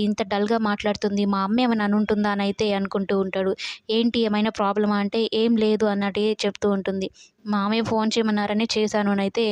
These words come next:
చెప్తుంది. "లేదు, ఏదో ప్రాబ్లం అయింది, అందుకే బాధపడుతూ చేసింది, సర్లే మనం ప్రేమగా మాట్లాడదామని,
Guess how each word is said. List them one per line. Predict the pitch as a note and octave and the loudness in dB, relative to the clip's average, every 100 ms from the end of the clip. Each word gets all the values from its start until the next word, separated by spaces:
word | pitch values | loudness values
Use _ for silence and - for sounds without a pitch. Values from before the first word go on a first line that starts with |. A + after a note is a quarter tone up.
| G#3 | 0
చెప్తుంది. | G#3+ - G3 F#3+ F3+ - - - - | -2 -4 -4 -4 -4 -6 -12 -16 -8
"లేదు, | - G#3+ A3+ A3 | -2 2 2 2
ఏదో | G3 A3 | 2 0
ప్రాబ్లం | - G3+ G3+ A3 | 0 0 0 0
అయింది, | G#3 G3+ G#3 | 2 2 2
అందుకే | A#3+ G3+ G3+ A3+ G#3 | 0 0 -2 -2 -2
బాధపడుతూ | F#3+ F#3+ G3 G3 G#3+ | -2 -4 -2 -2 0
చేసింది, | G#3+ G3 G3 G3 A3 C4 - - - | 0 -2 -2 -2 0 -2 -4 -14 -10
సర్లే | - G#3+ A3 | -4 0 2
మనం | G#3 A3 | 2 2
ప్రేమగా | A3 G#3 G#3+ G#3+ | 2 0 2 0
మాట్లాడదామని, | G3+ G3 G3+ F#3 G3+ G3 G3 | 0 -2 -2 -2 -2 0 0